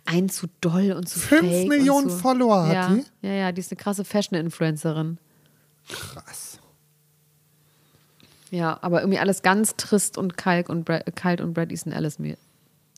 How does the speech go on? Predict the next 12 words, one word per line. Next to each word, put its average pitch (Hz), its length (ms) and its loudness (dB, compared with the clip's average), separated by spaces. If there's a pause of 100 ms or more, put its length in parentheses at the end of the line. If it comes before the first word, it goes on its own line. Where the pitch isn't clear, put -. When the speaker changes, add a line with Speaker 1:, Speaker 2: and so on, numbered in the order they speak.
Speaker 2:
Da 127 100 6
kannst 139 280 2
du 139 40 6
mir 123 60 8
auch - 40 6
nicht 127 100 4
sagen, 123 200 2
glücklich 139 400 4
ist 147 180 -2
die 135 80 -2
nicht. 113 280 0
Speaker 1:
Nee. 165 260 2